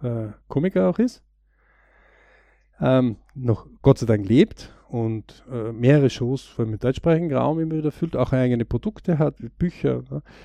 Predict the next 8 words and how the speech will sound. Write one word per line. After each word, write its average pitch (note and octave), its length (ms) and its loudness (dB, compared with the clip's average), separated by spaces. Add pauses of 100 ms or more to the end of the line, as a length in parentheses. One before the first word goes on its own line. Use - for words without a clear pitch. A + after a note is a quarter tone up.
(200)
Auch - 180 -2
der A3+ 300 4
geht - 220 -2
einfach A#2+ 360 -4
dort A#2+ 180 -2
einmal A2+ 200 -2
hin A3+ 300 2 (880)
und C3+ 440 -10